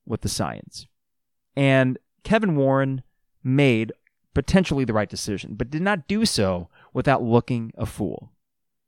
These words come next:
And that is just, come on, even when the right decisions are made, I look at these leaders and think, "God, you look foolish." Even though you might be completely right in this, why can't you just come out and actually have a well-reasoned argument and some transparency about why you did what you did? Ugh,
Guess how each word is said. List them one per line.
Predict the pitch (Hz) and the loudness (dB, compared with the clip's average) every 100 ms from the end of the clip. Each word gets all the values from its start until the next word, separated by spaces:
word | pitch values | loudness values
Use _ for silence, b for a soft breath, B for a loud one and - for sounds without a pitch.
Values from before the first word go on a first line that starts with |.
| _ _ _ b b _ - | _ _ _ b b _ 2
And | 127 127 123 123 - | 4 6 4 4 -2
that | 123 156 175 175 | -2 0 0 0
is | 139 120 | -4 -4
just, | - 139 - | -2 -2 0
come | 165 | -4
on, | 135 | -2
even | 156 180 | -4 -2
when | 185 | 0
the | 156 | 0
right | 127 165 185 | 2 0 0
decisions | 147 123 107 107 | -4 -2 2 4
are | |
made, | 101 101 | 4 4
I | |
look | 107 120 | 4 2
at | 117 | 0
these | 110 | -2
leaders | 113 113 107 | 0 2 2
and | 107 | 2
think, | 107 101 | -2 -4
"God, | 135 | -8
you | 135 | -8
look | 135 - | -6 -6
foolish." | - 247 240 160 - B B B | -2 2 4 2 -4 B B B
Even | 196 226 | -4 -2
though | 202 | -2
you | 196 | 0
might | 208 277 | 0 0
be | 233 160 - _ - | -2 -8 -12 _ -6
completely | 131 - 269 247 214 | -6 0 0 0 2
right | 196 208 | 4 4
in | 190 | 2
this, | 185 - - B B B | 0 -4 -10 B B B
why | 135 185 | 2 4
can't | 214 202 170 | 4 2 2
you | 160 | 2
just | 156 - | 2 0
come | - 156 | 2 4
out | 147 147 | 6 4
and | 127 | 4
actually | 120 123 123 117 101 B - | 2 0 0 0 -2 B -6
have | 139 | 0
a | 127 | 2
well-reasoned | 113 170 135 147 139 120 | 4 4 6 4 6 6
argument | 117 113 113 107 | 4 6 2 2
and | 104 | -4
some | 104 | -6
transparency | - 113 - 131 123 117 120 | 0 2 2 0 0 -4 -4
about | 101 98 | -2 0
why | 117 123 | 4 4
you | 127 | 2
did | 110 117 | 0 -2
what | 98 113 | -2 -4
you | 95 | -2
did? | 101 90 90 b b b b - | 0 0 -4 b b b b -6
Ugh, | 135 123 | 0 0